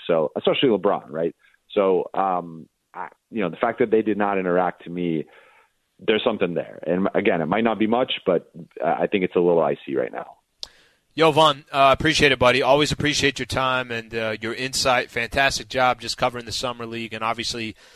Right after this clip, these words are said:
Speaker 2: coming up with some, uh, some great stories. So thank you very much for taking the time to join the show.
Speaker 1: Appreciate it, man. I'll talk
Speaker 2: All right,
Speaker 1: to you
Speaker 2: buddy.
Speaker 1: soon.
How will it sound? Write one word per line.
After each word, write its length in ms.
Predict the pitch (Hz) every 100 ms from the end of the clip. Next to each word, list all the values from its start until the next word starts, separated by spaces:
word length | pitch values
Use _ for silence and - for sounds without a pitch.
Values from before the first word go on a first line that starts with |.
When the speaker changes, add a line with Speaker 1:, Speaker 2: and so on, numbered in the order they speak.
| _ -
Speaker 2:
coming 240 | 127 127
up 100 | 120 - 127
with 160 | 113
some, 280 | - 113 107
uh, 220 | 104 107
some 200 | 104 110
great 260 | 104 113 107
stories. 360 | - 107 101
So 200 | - 110
thank 240 | 104 135 135
you 60 | 131
very 140 | 131
much 200 | 123 113
for 80 | 110
taking 220 | 117 107
the 80 | 104
time 200 | 113 101
to 60 |
join 200 | 95 101
the 60 | 92
show. 260 | - 90 - _ _ _ _ _ _ _ _
Speaker 1:
Appreciate 360 | - 117 110 92
it, 40 |
man. 260 | 87 82 78 -
I'll 60 | 71
talk 60 |
Speaker 2:
All 60 | -
right, 80 | 123
Speaker 1:
to 60 |
you 40 | 120
Speaker 2:
buddy. 120 | 117
Speaker 1:
soon. 120 | -